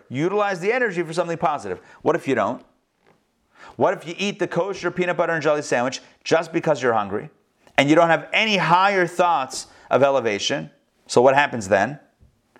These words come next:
So it says in Kabbalah that the, that the energy remains stuck in the klipa, in the shell, because you didn't lift it up. It remains stuck until such point in time that you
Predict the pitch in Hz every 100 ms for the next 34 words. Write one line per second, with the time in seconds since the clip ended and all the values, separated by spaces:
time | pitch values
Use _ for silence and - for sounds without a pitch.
0 | - - - _ - - 107 104 92 -
1 | 104 - 139 139 131 135 135 208 170 131
2 | 127 120 - 104 113 - 113 127 175 190
3 | 120 120 117 135 147 120 - - 165 110
4 | - - _ _ _ _ _ _ 135 131
5 | 120 127 110 117 110 101 - 82 104 -
6 | _ _ _ - 117 107 143 160 110 107
7 | - 85 104 - - _ _ _ - 120
8 | 127 127 - - 110 139 - - - _
9 | 139 131 - - 226 226 185 - 196 -
10 | - 190 180 175 196 226 190 156 147 -
11 | - _ _ - 123 147 139 127 156 214
12 | 170 175 170